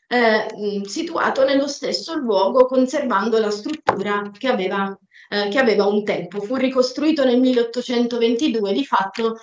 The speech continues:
eh, nel momento in cui subentrò Karl Kalle, però fondamentalmente uno dei pochi,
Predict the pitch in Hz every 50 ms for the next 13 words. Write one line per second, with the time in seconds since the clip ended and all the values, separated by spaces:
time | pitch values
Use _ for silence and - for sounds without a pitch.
0 | - - _ - 185 220 202 190 190 190 196 196 190 196 233 226 247 247 233 240
1 | 233 247 233 240 226 233 - - 247 226 - 247 - 214 220 226 214 220 233 220
2 | 196 196 196 - 269 269 285 277 277 - - - - 196 214 247 269 - 294 -
3 | - - - - 254 262 262 240 254 262 262 285 269 311 311 269 - 165 214 214
4 | - 269 247 220 214 220 220 220 208 214 - 202 143 185 - - 214